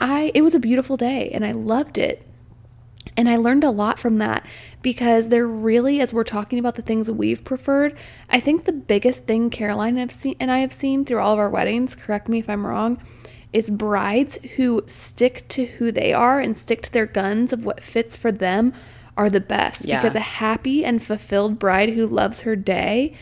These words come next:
Speaker 1: is the best.
Speaker 2: Yes.
Speaker 1: Rather than the brides who are trying to make their day what everyone around them wants it to
Speaker 2: Very,
Speaker 1: be.
Speaker 2: very true.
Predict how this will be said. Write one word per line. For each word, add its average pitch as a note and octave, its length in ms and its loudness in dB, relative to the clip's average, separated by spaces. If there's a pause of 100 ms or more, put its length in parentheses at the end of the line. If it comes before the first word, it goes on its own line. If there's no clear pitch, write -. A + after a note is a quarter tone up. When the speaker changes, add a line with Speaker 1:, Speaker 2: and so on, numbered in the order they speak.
(560)
Speaker 1:
is A3 180 4
the G3+ 100 2
best. - 520 -2
Speaker 2:
Yes. C#3 300 -4
Speaker 1:
Rather A#3 320 6
than C#4+ 200 4
the C4+ 100 4
brides G#3+ 480 2
who A3 100 2
are G#3 120 2
trying A3 520 0
to A3 60 0
make G#3 240 -2
their F#3+ 140 2
day F#3 200 2
what F#3+ 160 0
everyone G#3 400 0
around E2+ 320 -2
them - 140 -8
wants - 240 -8
it - 100 -10
to - 80 -10
Speaker 2:
Very, D3 480 -2
Speaker 1:
be. D3+ 80 -14
Speaker 2:
very B2+ 380 -4
true. C3 420 -10